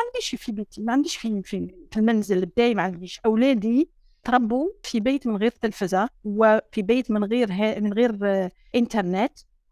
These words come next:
عايشة بنتي الحين في الجامعة، يعني، ما عندناش حل آخر في دولة أخرى، ما عندناش حل آخر غير الواتساب، فعندها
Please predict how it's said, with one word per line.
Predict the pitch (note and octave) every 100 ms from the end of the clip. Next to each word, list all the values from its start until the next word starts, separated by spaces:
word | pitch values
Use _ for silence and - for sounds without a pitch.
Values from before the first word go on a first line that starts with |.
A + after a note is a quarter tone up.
| -
عايشة | G#3 G3 D4+ D4+ - B3 B3+ G4+ - A#3 G3+ F#3
بنتي | G3+ C#4 B3
الحين | G#3 A3+
في | A3
الجامعة، | G#3+ G#3 A3+ G3 A3+ B3+ G#3+
يعني، | E3+ F#3
ما |
عندناش | F3 G#3+ A3+
حل | - G#3+ G#3
آخر | G#3+ - A3 - G3+ F#3
في | F#3
دولة | A3+ A3 G3+ A3
أخرى، | - F#3 G#3 C#4 _ _ _ -
ما | -
عندناش | G#3+ A#3+
حل | - A3+ G#3
آخر | G3+ A3+
غير | G3 G#3+ A3+ F3+
الواتساب، | F3+ G3 G3 - A#3 -
فعندها | - A3 F#3+ F#3 F3+ -